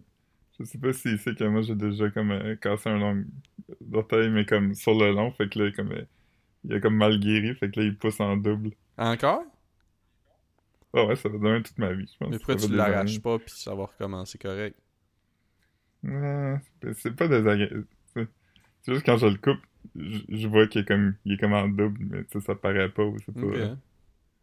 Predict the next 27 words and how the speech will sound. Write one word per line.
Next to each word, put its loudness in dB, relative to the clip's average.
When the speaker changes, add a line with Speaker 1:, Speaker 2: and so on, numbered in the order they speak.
Speaker 2:
Hmm. -12
Speaker 1:
pas -2
le -2
goût -2
d'arracher 6
un -2
ongle, -2
mettons. -10
Speaker 2:
Non, -10
je -20
comprends. -16
Moi, -8
j'en -4
ai -8
arraché -8
un, -8
un -10
moment -12
donné -12
cette -12
année, -10
là. -14
Il -10
repousse. -12
Speaker 1:
Ah -4
ouais ? -4
Speaker 2:
Ouais. -14